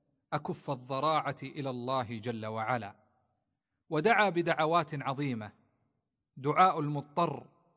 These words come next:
أمن يجيب المضطر إذا دعاه، دعاء يبعث في قلب المؤمن تعظيمه لله جل وعلا، وأنه مهما بلغ العبد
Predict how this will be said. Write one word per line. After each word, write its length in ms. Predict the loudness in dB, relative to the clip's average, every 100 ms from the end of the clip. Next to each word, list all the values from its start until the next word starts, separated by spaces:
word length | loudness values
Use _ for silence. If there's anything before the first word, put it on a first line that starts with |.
| _ _ _ 0
أمن 340 | 0 0 -4 -2
يجيب 500 | -2 -2 -4 -4 -6
المضطر 580 | -8 -8 -6 -4 -4
إذا 280 | -6 -6 -8
دعاه، 400 | -6 -2 -2 -4 _ _ _ _ _ _ _ -10
دعاء 560 | -2 4 6 6 0 -6 -18 _ _ _ _ _ -2
يبعث 560 | 2 2 4 2 2 2 2 -2 -10 _ _
في 140 | -2 2
قلب 360 | 4 2 2
المؤمن 680 | 2 2 0 0 -2 -2 -6 _ _ _ _ _ _
تعظيمه 720 | 2 2 2 0 2 0 0 2
لله 500 | 2 2 2 2 -2
جل 280 | -4 -4 -2
وعلا، 640 | 0 0 0 0 -6 _ _ _ _ _ _ 0
وأنه 880 | 2 4 2 2 2 2 2 -2 -6 -6
مهما 540 | 2 4 4 2 0
بلغ 360 | 2 2 2 2
العبد 380 | 4 4 2